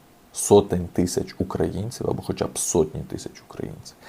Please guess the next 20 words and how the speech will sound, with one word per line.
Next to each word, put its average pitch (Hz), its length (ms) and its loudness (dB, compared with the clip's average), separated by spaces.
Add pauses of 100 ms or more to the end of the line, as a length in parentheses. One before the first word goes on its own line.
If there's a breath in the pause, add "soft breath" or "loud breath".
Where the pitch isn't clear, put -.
(180 soft breath)
які 185 220 6
готові 92 580 10
захищати - 680 -4
національне - 720 -4
багатство - 640 2 (840 soft breath)
різними 104 680 10
методами, - 560 -4 (120)
але 101 280 12
зробити 98 640 10
так, 131 400 8 (280 soft breath)
щоб 95 200 4
національне 95 680 6
багатство 98 540 4
залишилось 92 640 2
у 101 80 4
власності 95 560 8
всього 95 480 8
на-, 82 140 2 (140)
українського 87 800 2
народу, 92 460 0